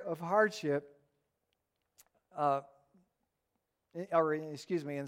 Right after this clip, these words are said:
in spite of hardship, Mary may, any, in spite of any hardship Mary may have been subjected to, in her heart, she's rejoicing. And it forces the question, why is she rejoicing? And God wants us to ask the question,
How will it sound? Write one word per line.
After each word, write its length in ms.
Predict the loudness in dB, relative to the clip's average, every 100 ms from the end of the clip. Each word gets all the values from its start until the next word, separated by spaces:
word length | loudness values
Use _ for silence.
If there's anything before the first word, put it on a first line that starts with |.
| -8
in 100 | -12
spite 460 | -12 4 8 8 4 -4
of 200 | -6 -6 -4
hardship, 480 | -2 -2 -2 -4 -6 -20 -20 -6
Mary 480 | 0 4 4 2 -4
may, 400 | -2 2 2 0 -10 -20 _ _ _ _ _ _ _ _ _ -14 -12 -2
any, 240 | 0 0 -6 -10
in 100 | -10
spite 280 | 2 6 8
of 100 | 6
any 140 | 0
hardship 560 | -4 -2 0 0 -2 -2
Mary 340 | 0 2 2
may 160 | 2 4
have 160 | 4
been 140 | 2 -2
subjected 760 | -4 -8 0 2 2 0 -8 -6
to, 360 | -2 0 -2 -4 -16 _
in 180 | -2 0
her 160 | 2 -2
heart, 400 | 0 2 2 -2 -16
she's 300 | -6 -6 -4
rejoicing. 800 | -8 -2 2 2 2 -6 -10 -8
And 100 | -10
it 60 |
forces 380 | -6 -4 -4 -4
the 80 | -8
question, 560 | -2 -2 -2 -6 -8
why 300 | -2 2 4
is 100 | 2
she 220 | -4 -12 -10
rejoicing? 600 | -12 -10 -10 -10 -12 -14
And 100 | 0
God 280 | 2 4
wants 260 | 2 -4 -4
us 120 | -10
to 220 | -10 -4
ask 280 | 0 0 -2
the 80 | -10
question, 580 | -4 -2 -2 -4 -12